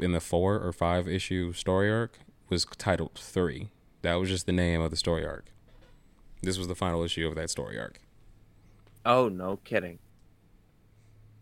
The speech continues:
Speaker 1: Yeah.
Speaker 2: I was curious as to why it ended with that.
Speaker 1: Yep.
Speaker 2: But that's not where
Speaker 1: Yep.
Speaker 2: this episode's end, baby, 'cause we are also talking about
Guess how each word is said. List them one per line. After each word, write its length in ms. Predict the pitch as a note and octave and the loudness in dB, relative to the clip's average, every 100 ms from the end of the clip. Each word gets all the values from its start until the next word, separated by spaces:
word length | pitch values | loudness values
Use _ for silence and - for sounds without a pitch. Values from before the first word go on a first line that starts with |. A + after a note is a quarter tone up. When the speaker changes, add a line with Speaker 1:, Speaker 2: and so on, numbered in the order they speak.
| - - - | -20 -20 -8
Speaker 1:
Yeah. 400 | E2+ E2 A2 D#3+ G2+ - - - - - - - - - - | -2 0 0 -4 -10 -20 -20 -20 -20 -20 -20 -20 -20 -14 -6
Speaker 2:
I 60 | |
was 140 | A#2 A#2 | -4 -4
curious 400 | - D#3+ B2 - | -2 0 0 -2
as 140 | A2+ | -8
to 80 | - | -4
why 220 | G#2 G#2+ | 2 4
it 100 | G2 | 4
ended 240 | G2+ F#2+ F2+ | 0 -2 -6
with 160 | _ | _
that. 260 | - B1 E2 | -6 -6 -4
Speaker 1:
Yep. 220 | E2+ A2+ - - - - - _ _ _ _ - - _ - - - - - - - - - - - - - - - | -4 -6 -10 -20 -20 -20 -20 _ _ _ _ -20 -20 _ -20 -20 -20 -20 -20 -20 -20 -20 -20 -20 -20 -20 -20 -12 -2
Speaker 2:
But 140 | G2+ - | -2 4
that's 380 | C#3+ G#3 - - B2+ | 6 6 2 2 4
not 140 | A#2+ | 4
where 220 | A#2+ A#2 | 4 4
Speaker 1:
Yep. 80 | A#2 | 4
Speaker 2:
this 220 | A#2+ - - | 2 0 2
episode's 540 | - D3+ C3+ A#2+ G#2+ - | 4 4 0 2 2 0
end, 540 | G#2 F#2+ F2 E2 - - _ - | 0 0 -2 -8 -14 -20 _ -4
baby, 440 | G2 G2 A2 C3 C3 | -2 2 2 2 0
'cause 260 | A2 F#2+ G2 | -4 -4 0
we 120 | C3 | 2
are 160 | A2 | 4
also 360 | - B2 D3 A#2 | 4 2 2 -2
talking 460 | - G2+ G2 G2 F#2+ | 2 2 2 -2 -4
about 500 | E2+ F2+ F2+ A2+ | 0 2 2 0